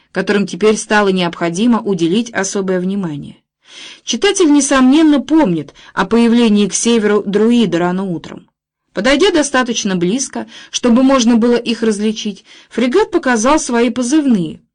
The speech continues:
после чего остался под одними нижними парусами, что отличало его от любого другого корабля.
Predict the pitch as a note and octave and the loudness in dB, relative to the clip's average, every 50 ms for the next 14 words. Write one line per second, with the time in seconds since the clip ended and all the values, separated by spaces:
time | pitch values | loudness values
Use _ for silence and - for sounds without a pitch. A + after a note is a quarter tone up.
0 | _ _ _ _ - G#3 G#3 - A3+ A3 A3 A#3 A#3+ B3+ B3 A3+ G#3 - - A3+ | _ _ _ _ -4 -4 -2 -2 -2 -2 0 0 2 2 2 2 2 0 0 0
1 | A#3 B3+ B3+ A#3 - A3 - G3+ F#3+ G3+ G3 G3 F#3+ G#3+ A3+ A3 G#3+ G#3 G3+ G#3+ | 2 2 0 -2 -4 -6 -6 -4 -2 0 0 2 2 4 4 4 4 4 2 2
2 | G#3+ G3 G3+ G3+ G3+ G3 G3 G#3+ G#3+ B3 B3 - - A#3+ G3 F3+ D#3+ C#3 - _ | 0 0 0 -2 -2 -2 -4 -4 -4 -4 -4 -4 -4 -4 -2 -4 -4 -8 -10 _
3 | - - - - - - - G#3 G#3 G3+ G3 G3 F3+ F3+ F3 - - G#3+ G#3+ G3+ | -20 -20 -18 -12 -10 -6 -2 0 2 2 0 0 -2 -4 -4 -2 0 0 2 2
4 | F#3+ F#3 E3+ E3+ E3 E3+ G#3+ C4 B3 - F#3 F3 - F3+ F3 E3 F#3 G#3+ A3 G3+ | 2 0 0 -2 -4 -2 -2 -4 -2 -4 -6 -6 -4 -4 -2 0 0 -2 -2 -2
5 | F3+ F3+ F3 F3 F3+ F3+ F3 F3+ F3 F#3 F#3 F#3+ G3 G3 F#3 F3 D#3 D#3 - | -2 -2 -2 -2 -2 -2 -2 -2 -4 -6 -8 -8 -6 -6 -6 -8 -8 -10 -12